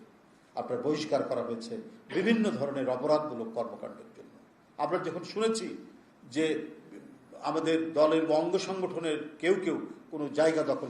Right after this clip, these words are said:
করেছে, কোনো জমি দখল করেছে, সে হোক আওয়ামী দোসরদেরও যদি হয়,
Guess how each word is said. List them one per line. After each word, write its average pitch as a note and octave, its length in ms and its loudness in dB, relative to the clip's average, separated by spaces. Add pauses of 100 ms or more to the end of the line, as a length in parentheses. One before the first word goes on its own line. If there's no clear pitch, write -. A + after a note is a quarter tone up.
করেছে, A2 280 -10 (680)
কোনো D3+ 120 -4
জমি G3 260 4
দখল - 320 2
করেছে, G#2+ 280 -12 (260)
সে G3+ 160 4
হোক G#3+ 260 10 (440)
আওয়ামী E3+ 260 4
দোসরদেরও A#3 560 4
যদি A3+ 200 2
হয়, D3+ 260 2